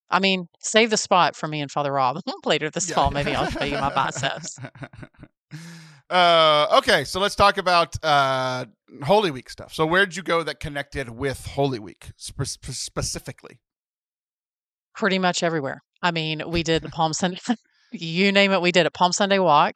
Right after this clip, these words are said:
Speaker 1: we did, and then, of course, um,
Speaker 2: Did people lay
Speaker 1: Thurs-
Speaker 2: down palms for you to walk up-, walk upon so your feet didn't
Speaker 1: No
Speaker 2: touch the
Speaker 1: one, we
Speaker 2: ground?
Speaker 1: were not that bougie.
Speaker 2: Were you
Speaker 1: <laughs> We
Speaker 2: riding
Speaker 1: weren't
Speaker 2: on an
Speaker 1: that bougie.
Speaker 2: ass?
Speaker 1: Nope.
Speaker 2: <laughs>
Speaker 1: But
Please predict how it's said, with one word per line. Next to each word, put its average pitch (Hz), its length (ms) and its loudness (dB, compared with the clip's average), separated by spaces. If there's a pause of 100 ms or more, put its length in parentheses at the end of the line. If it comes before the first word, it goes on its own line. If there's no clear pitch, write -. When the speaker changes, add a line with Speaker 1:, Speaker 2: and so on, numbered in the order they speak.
Speaker 1:
we 160 160 -4
did, 156 400 0
and 165 180 -4
then, 151 360 -2 (380)
of 196 140 -2
course, 190 460 0
um, 160 400 0 (280)
Speaker 2:
Did 143 140 -8
people 156 240 -2
lay 139 140 -2
Speaker 1:
Thurs- 208 260 6
Speaker 2:
down 127 80 2
palms 139 220 -6
for 143 100 -8
you 135 140 -4
to 127 80 -4
walk 127 260 -4
up-, - 220 -10
walk 143 240 -8
upon 143 260 -4
so 135 140 -12
your 120 80 -12
feet 143 200 -16
didn't 147 200 -8
Speaker 1:
No 185 80 4
Speaker 2:
touch 175 60 4
the 170 40 0
Speaker 1:
one, 175 120 2
we - 20 -6
Speaker 2:
ground? 170 140 2
Speaker 1:
were 160 60 -2
not 147 200 0
that 147 180 0
bougie. 147 380 -4 (200)
Speaker 2:
Were 139 100 0
you 135 120 0
Speaker 1:
<laughs> - 0 -
We 135 60 -2
Speaker 2:
riding 254 180 6
Speaker 1:
weren't 190 200 2
Speaker 2:
on - 60 0
an 143 80 2
Speaker 1:
that 135 80 -2
bougie. 156 200 0
Speaker 2:
ass? - 180 -6 (560)
Speaker 1:
Nope. 165 220 0 (480)
Speaker 2:
<laughs> 202 560 2
Speaker 1:
But 196 260 2